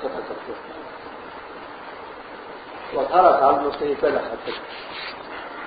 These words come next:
یعنی بیت ہونے کے بعد اصلاح کے چلنے کے لیے مشورہ کرنا اور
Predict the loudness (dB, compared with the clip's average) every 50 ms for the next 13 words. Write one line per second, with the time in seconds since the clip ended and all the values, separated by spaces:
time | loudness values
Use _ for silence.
0 | -8 -8 -10 -10 -10 -10 -12 -12 -10 -10 -10 -12 -12 -12 -12 -12 -12 -12 -12 -10
1 | -6 -4 -2 0 0 2 6 8 8 8 8 8 6 4 4 4 4 2 4 6
2 | 6 8 10 10 10 8 6 4 2 -4 -6 -10 -10 -10 -10 -10 -10 -10 -10 -10
3 | -10 -12 -12 -12 -10 -10 -10 -8 -4 -2 -2 -2 2 8 10 10 10 10 10 6
4 | 4 4 2 2 4 2 0 2 2 2 2 2 0 0 2 4 4 4 6 4
5 | 2 0 0 2 6 8 8 10 10 8 8 6 6